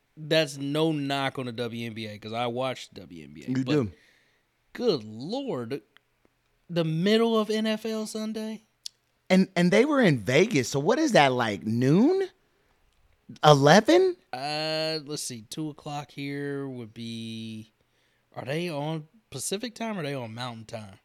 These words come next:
Speaker 2: I think they're, I think they're, um, oof, great question. Pac-, I would say Pacific.
Speaker 1: So, yeah, that'd be noon.
Speaker 2: That'd be, like, noon. So it, it, if they woulda had it during the,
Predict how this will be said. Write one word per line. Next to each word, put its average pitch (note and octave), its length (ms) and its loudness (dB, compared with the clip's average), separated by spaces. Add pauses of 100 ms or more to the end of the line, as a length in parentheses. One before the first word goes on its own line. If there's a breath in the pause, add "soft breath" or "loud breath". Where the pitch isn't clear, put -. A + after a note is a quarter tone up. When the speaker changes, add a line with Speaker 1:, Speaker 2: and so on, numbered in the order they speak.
(120)
Speaker 2:
I C#3+ 100 -4
think G#3+ 320 0
they're, C#4+ 260 2
I D#3+ 80 2
think G3+ 240 -2
they're, G#3 220 2 (260)
um, C3 320 2 (300)
oof, - 480 -8
great - 300 -14
question. G#2+ 540 -6 (300 loud breath)
Pac-, - 380 -2
I E3 100 2
would - 140 -2
say F3+ 160 0
Pacific. - 800 -2 (380)
Speaker 1:
So, A2+ 240 -12 (180)
yeah, C#3 240 -6
that'd C3+ 220 -12
be D#3 120 -8
noon. E3+ 420 -6
Speaker 2:
That'd E3 120 -2
be, G#3 80 2
like, G#3 220 -2
noon. G3 640 2 (480)
So E3 320 2
it, D#3 140 -4
it, - 360 4 (600 soft breath)
if E3+ 240 6
they F#3 180 8
woulda G3 360 6
had C#3 360 6
it B2 500 -2
during A#2 640 2
the, G#2+ 720 -4